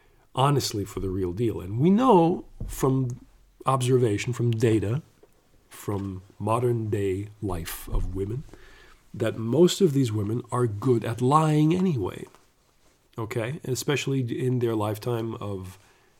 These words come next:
being twenty years old, twenty-five, thirty, up to forty, and then it's over. I really think after forty it's over. They all hit the wall. It's, it's ju-, it's done. It's completely done.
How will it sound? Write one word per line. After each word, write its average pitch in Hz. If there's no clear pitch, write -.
being 113
twenty 104
years 101
old, 95
twenty-five, 92
thirty, 90
up -
to 127
forty, 117
and 98
then 101
it's 90
over. 78
I 139
really 139
think 104
after 92
forty 90
it's 85
over. 90
They 107
all 110
hit 113
the 110
wall. 82
It's, -
it's -
ju-, -
it's -
done. 82
It's -
completely 110
done. -